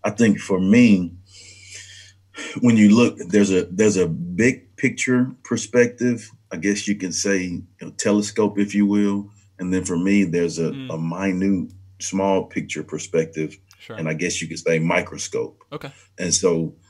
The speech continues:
Speaker 1: for me, big picture perspective, you know, when you're looking at, uh, big picture, you know, it starts with the mindset,
Speaker 2: Mm-hmm.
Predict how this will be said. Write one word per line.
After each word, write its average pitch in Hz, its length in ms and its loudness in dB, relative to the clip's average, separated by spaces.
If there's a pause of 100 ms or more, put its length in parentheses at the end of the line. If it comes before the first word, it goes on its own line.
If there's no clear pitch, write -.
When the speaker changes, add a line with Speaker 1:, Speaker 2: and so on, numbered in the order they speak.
(120)
Speaker 1:
for 87 120 -4
me, 101 240 2
big 92 460 -2
picture - 460 -6
perspective, 80 720 -6 (420)
you 85 80 -8
know, 85 80 -2
when 85 220 -2
you're 85 160 -2
looking 98 540 0
at, 82 340 -2 (1120)
uh, 82 280 -4
big 101 440 0
picture, 87 480 -4 (420)
you 92 120 -6
know, 80 100 -6
it 80 80 -8
starts 98 360 0
with 95 120 -2
the - 80 -2
mindset, 80 720 -2 (240)
Speaker 2:
Mm-hmm. 131 220 -18